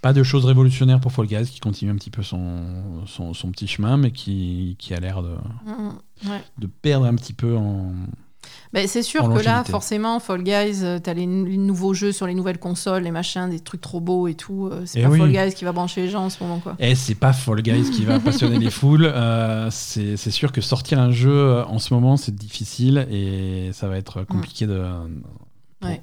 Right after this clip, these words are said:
Speaker 1: pour des plus petits studios de faire parler d'eux, euh,
Speaker 2: Ah,
Speaker 1: pen-,
Speaker 2: ça, c'est
Speaker 1: pendant
Speaker 2: sûr.
Speaker 1: quelques temps.
Speaker 2: Pendant quelques temps, ouais,
Speaker 1: Pendant
Speaker 2: c'est clair.
Speaker 1: quelques temps et, bon, c'est normal.
Speaker 2: C'est
Speaker 1: C'est,
Speaker 2: normal.
Speaker 1: c'est, c'est normal qui, c'est l'activité qui veut ça.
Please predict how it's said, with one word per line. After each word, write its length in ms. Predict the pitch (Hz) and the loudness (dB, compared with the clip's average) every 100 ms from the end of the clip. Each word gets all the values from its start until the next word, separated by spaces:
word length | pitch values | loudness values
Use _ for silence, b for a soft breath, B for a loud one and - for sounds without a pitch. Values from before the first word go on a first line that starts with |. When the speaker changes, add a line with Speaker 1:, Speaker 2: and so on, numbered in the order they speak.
| - | -6
Speaker 1:
pour 140 | 92 | -4
des 80 | 98 | -2
plus 160 | - | -4
petits 180 | 101 - | -4 -6
studios 260 | 101 92 101 | -6 -4 -4
de 60 | 101 | -4
faire 180 | 95 | -6
parler 260 | - 107 92 | -8 -8 -4
d'eux, 220 | 92 104 | -2 -2
euh, 60 | 98 92 | -2 -2
Speaker 2:
Ah, 60 | |
Speaker 1:
pen-, 40 | 190 | -4
Speaker 2:
ça, 100 | 190 | -2
c'est 40 | 190 | 2
Speaker 1:
pendant 140 | 127 | 4
Speaker 2:
sûr. 80 | 131 | 4
Speaker 1:
quelques 300 | 120 120 120 | 2 0 -4
temps. 180 | 98 104 | -4 -6
Speaker 2:
Pendant 180 | 196 | -6
quelques 300 | 190 - 190 | -6 -10 -16
temps, 240 | - 277 190 | -10 -8 -6
ouais, 60 | 175 | -4
Speaker 1:
Pendant 120 | 113 | -4
Speaker 2:
c'est 60 | |
clair. 160 | 127 110 | -2 -4
Speaker 1:
quelques 140 | 107 | -4
temps 340 | 113 139 160 170 | 0 2 2 0
et, 400 | - 104 98 92 95 90 85 - - - - - - - - | -4 -6 -4 -6 -6 -8 -10 -16 -20 -20 -20 -20 -20 -20 -20
bon, 140 | 92 95 104 - | -16 -14 -14 -14
c'est 160 | - - | -8 0
normal. 380 | 131 156 92 - - - - | 2 2 0 -6 -20 -20 -20
Speaker 2:
C'est 160 | - - | -16 -6
Speaker 1:
C'est, 60 | 202 | -4
Speaker 2:
normal. 260 | 196 185 180 | -2 -4 -6
Speaker 1:
c'est, 140 | 127 | -8
c'est 140 | - | -4
normal 380 | 104 95 101 104 | -2 0 0 -2
qui, 340 | - 92 87 85 | -4 -8 -8 -10
c'est 120 | - | -8
l'activité 400 | 95 - 92 104 | -10 -8 -10 -8
qui 160 | 101 90 | -10 -10
veut 80 | 87 | -12
ça. 180 | - | -12